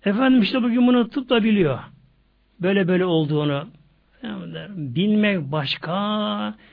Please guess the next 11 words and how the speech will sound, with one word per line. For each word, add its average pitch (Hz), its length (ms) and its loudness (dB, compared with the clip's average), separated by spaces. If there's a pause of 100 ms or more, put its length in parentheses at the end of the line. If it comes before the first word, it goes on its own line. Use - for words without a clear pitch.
(360)
karşı 175 440 -2
etmek 170 340 -2
başka 262 680 0 (520)
ama 202 480 -2
bu 233 160 -2
düzeni 190 500 0
kurma, 180 400 -4
bunu 170 120 2
yapmak 160 540 -2
başka 147 300 -8
böylece. - 640 -20